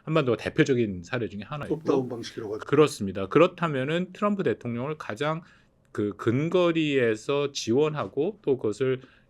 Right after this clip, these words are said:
Speaker 1: 예, 서포트할 만한 이제 그런 인물들이 매우 중요해져 버리는데요. 이제 그런 인물들이 방금 말씀하신 알렉스 왕이나 리차드 그레넬 같은 사람이다.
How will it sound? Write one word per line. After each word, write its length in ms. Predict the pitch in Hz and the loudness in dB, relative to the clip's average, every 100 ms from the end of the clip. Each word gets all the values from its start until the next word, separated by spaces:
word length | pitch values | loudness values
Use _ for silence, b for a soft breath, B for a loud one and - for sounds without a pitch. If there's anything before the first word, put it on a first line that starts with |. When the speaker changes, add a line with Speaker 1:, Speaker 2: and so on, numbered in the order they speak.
| 104 | -8
Speaker 1:
예, 240 | 98 107 - | -6 -8 -14
서포트할 800 | - 190 185 208 208 170 170 185 | -2 -2 2 2 2 -2 0 -2
만한 340 | 165 107 101 | -2 -2 -4
이제 140 | 92 101 | -6 0
그런 280 | 147 202 | 2 2
인물들이 720 | 160 123 135 127 120 113 113 123 | 2 0 0 0 0 0 0 -2
매우 240 | 95 127 123 | 2 2 0
중요해져 640 | - 120 147 151 151 104 | -4 -4 -4 -6 -4 -6
버리는데요. 640 | 98 95 95 82 95 151 B B B | -4 -8 -8 -10 -10 -12 B B B
이제 100 | 143 | 0
그런 260 | 123 165 165 | 6 6 6
인물들이 380 | 117 117 113 117 | 4 2 0 -2
방금 240 | 95 98 | -4 -8
말씀하신 420 | 95 - 104 107 | -10 -10 -12 -12
알렉스 320 | 98 104 - 98 | -8 -10 -8 -12
왕이나 400 | 87 90 151 196 B - | -12 -6 -6 -6 B -6
리차드 320 | 113 131 120 | -2 0 0
그레넬 380 | - 113 120 107 | 2 2 4 2
같은 260 | 85 - 95 | -2 -10 -10
사람이다. 420 | 117 104 87 | -8 -10 -12